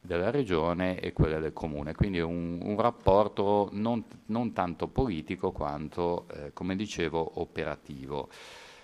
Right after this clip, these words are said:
Eh, tuttavia, e funzionava, ha funzionato bene per, eh, parecchi mesi, abbiamo infatti, sono stati fatti numerosi career day con risultati estremamente positivi,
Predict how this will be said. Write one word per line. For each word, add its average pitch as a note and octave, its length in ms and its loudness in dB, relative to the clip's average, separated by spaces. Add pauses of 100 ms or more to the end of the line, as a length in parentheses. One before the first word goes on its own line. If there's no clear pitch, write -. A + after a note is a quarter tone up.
(120)
Eh, F#2+ 300 4
tuttavia, B2 800 4
e C3 180 6
funzionava, D#2 1080 -2
ha F#2 140 -6
funzionato G2 720 -2
bene E2 520 -2
per, D2+ 380 -2
eh, D2+ 460 0
parecchi E2 460 -4
mesi, F2 560 -2
abbiamo D#2 380 -2
infatti, D2+ 640 -6
sono D2+ 260 -8
stati F2+ 280 -4
fatti F2 380 0
numerosi E2 640 -2
career D2+ 440 -4
day G2 460 0
con D2+ 240 -4
risultati D#2 560 -4
estremamente F2 640 -6
positivi, G2 920 -2